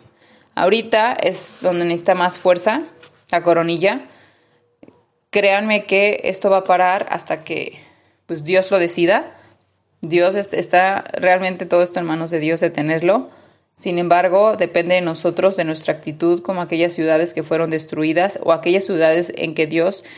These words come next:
ya no las destruyó por ese cambio. Realmente, cámbiense el papel.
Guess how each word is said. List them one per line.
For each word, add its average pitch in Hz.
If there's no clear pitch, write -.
ya 180
no 190
las 190
destruyó 170
por 165
ese 170
cambio. 175
Realmente, 170
cámbiense 196
el 175
papel. 170